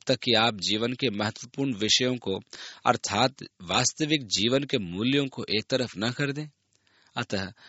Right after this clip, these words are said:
लालच से सावधान। इस विषय को समझाने के लिए यीशु ने एक दृष्टांत सुनाया। सोलहवीं आयत से आगे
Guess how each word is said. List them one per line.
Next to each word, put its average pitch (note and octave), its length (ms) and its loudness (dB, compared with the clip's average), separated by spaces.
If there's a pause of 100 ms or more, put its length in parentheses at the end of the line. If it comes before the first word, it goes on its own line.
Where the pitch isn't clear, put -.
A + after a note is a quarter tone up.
(180)
लालच G2+ 400 0 (120)
से G2 80 -6
सावधान। - 580 -4 (800)
इस A#2+ 200 2
विषय C#3 260 8
को D#3 120 2
समझाने A#2+ 560 2
के C#3 120 0
लिए C#3 200 0 (360)
यीशु B2+ 280 4
ने B2 100 2
एक F#2 120 -2
दृष्टांत D#2 480 -2
सुनाया। - 480 -6 (440)
सोलहवीं G2+ 480 0
आयत A2 280 0
से G2+ 80 0
आगे G#2 340 0